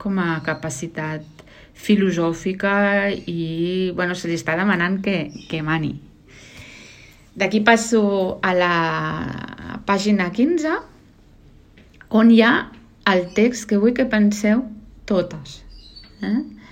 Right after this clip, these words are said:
En el peripatètic. Igual, mm, quan us ajunteu els tres grups, la podíeu llegir en veu alta. És molt important llegir els textos en veu alta. I diu: «Humanitat significa, d'una banda,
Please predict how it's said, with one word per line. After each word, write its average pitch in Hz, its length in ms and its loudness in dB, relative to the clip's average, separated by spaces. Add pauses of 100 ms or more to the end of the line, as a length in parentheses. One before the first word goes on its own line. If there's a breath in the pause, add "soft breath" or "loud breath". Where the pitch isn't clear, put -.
(500 loud breath)
En 180 360 -2
el 170 200 -4
peripatètic. 175 800 -4
Igual, 220 520 2
mm, 185 1000 0
quan 196 200 2
us 190 120 0
ajunteu 185 480 0
els 233 160 0
tres 226 280 0
grups, 220 280 0
la 208 160 0
podíeu 196 560 0 (520 loud breath)
llegir 196 360 2
en 214 140 6
veu 208 180 10
alta. 170 560 2
És 202 140 -10
molt 214 140 4
important 202 520 4
llegir 202 240 4
els 196 160 -6
textos 202 380 -2
en 196 160 0
veu 180 160 0
alta. 160 460 -4 (1400 loud breath)
I 220 180 0
diu: 190 480 2 (400)
«Humanitat 196 680 0
significa, 208 840 0
d'una 180 240 -2
banda, 202 600 2